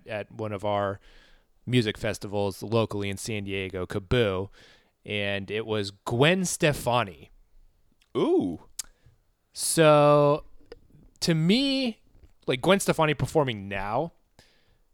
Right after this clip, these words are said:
Speaker 1: it, I, I, it just seems like a crowd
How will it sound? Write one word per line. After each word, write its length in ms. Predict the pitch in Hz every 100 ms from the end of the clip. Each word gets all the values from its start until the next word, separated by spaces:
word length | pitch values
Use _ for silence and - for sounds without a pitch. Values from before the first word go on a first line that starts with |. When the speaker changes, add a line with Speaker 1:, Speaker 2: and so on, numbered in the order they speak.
| _ _ _ _ _ _ _ _ _ _ _ _
Speaker 1:
it, 160 | - 135 -
I, 140 | 151 -
I, 100 | 131 - _ _
it 200 | 175 151
just 220 | 160 151
seems 200 | 208 202
like 120 | 202
a 60 | 156
crowd 760 | - - 135 117 123 127 151